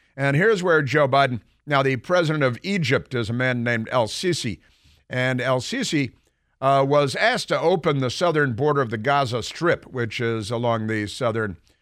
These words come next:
border of, of Israel. And it goes into the Sinai Peninsula, which is Egyptian territory. It's Egypt. And he's trying to say that he talked to El-Sisi about,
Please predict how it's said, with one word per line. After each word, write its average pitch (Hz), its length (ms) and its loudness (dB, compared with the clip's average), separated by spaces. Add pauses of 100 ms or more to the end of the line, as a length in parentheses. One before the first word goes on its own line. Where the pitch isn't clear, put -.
(180)
border 123 320 2
of, 107 340 -2
of 113 420 -4
Israel. 120 520 -2 (720)
And 139 160 0
it 135 100 0
goes 175 340 2
into 139 220 2
the 113 220 0 (200)
Sinai 143 520 2
Peninsula, 131 540 -2
which 117 300 -4
is 110 240 -2 (180)
Egyptian 127 640 -2
territory. 107 600 -2
It's 107 140 -6
Egypt. 143 400 -2 (500)
And 139 180 0
he's 180 200 2
trying 165 300 2
to 131 100 0
say 147 260 0
that 123 120 0
he 120 120 -2
talked 139 340 -2
to 131 140 0
El-Sisi 117 640 -2
about, 113 360 0